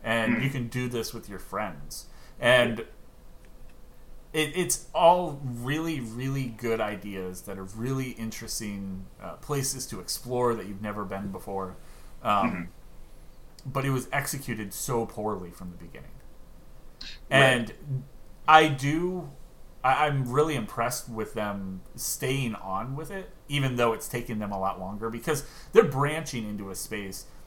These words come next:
Speaker 1: that they've never really, I mean, they have been in before,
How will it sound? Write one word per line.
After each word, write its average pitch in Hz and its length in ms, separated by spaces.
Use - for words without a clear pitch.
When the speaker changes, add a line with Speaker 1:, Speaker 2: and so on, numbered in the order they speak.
Speaker 1:
that 120 160
they've 147 240
never 123 320
really, 113 680
I 135 40
mean, 151 260
they 160 140
have 135 360
been 151 140
in 156 180
before, 165 440